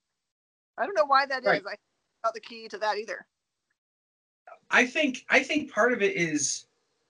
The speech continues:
Speaker 2: Black Panther. Uh, you know, I didn't see it for the,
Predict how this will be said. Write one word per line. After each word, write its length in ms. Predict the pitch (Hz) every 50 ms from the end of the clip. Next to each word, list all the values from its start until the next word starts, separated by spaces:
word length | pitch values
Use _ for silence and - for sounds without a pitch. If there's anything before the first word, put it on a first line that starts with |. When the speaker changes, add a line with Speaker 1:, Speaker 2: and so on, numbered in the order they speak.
| _ _ _ _ _ _ _ _ _ _ _ _ _ _ _ _ _ _ _ _ _ _ _ -
Speaker 2:
Black 380 | 151 - 190 208 220 214 -
Panther. 640 | - 190 196 220 220 220 240 240 247 262 247 220 - _ _ _ _ _ _ _ _ _ _ _ _ _ _ _ _ _ _ _ _ _ _ _ _ _ _ _ _ _ _ _ -
Uh, 80 | - - -
you 120 | 226 247
know, 100 | 240 233
I 180 | - 226 262 285
didn't 200 | 302 302 262 -
see 220 | - - 254 247
it 100 | - -
for 140 | - 208 196
the, 160 | 180 170 151